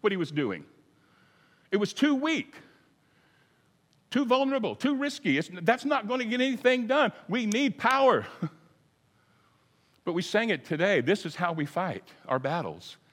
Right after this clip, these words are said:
And he changed things back in the sixties, and they got the Civil Rights Bill passed. They, they got things done that he got,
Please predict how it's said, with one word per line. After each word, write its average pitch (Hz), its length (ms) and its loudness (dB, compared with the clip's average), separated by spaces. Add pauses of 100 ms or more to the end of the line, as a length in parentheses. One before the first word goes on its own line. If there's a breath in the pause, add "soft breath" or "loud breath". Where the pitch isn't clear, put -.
(3000 soft breath)
And 143 80 0
he 185 100 0
changed 226 400 0
things 175 220 2
back 170 180 6
in 151 60 -6
the 143 60 -2
sixties, 160 440 -2
and 160 80 -4
they 196 100 -2
got 190 260 -2
the 185 40 -6
Civil 180 260 -2
Rights 175 280 0
Bill 165 200 0
passed. 175 380 2
They, 156 100 -2 (180)
they 190 120 0
got 185 200 -2
things 175 240 -2
done 175 180 0
that 135 100 -4 (260 loud breath)
he 190 100 4
got, 175 180 -2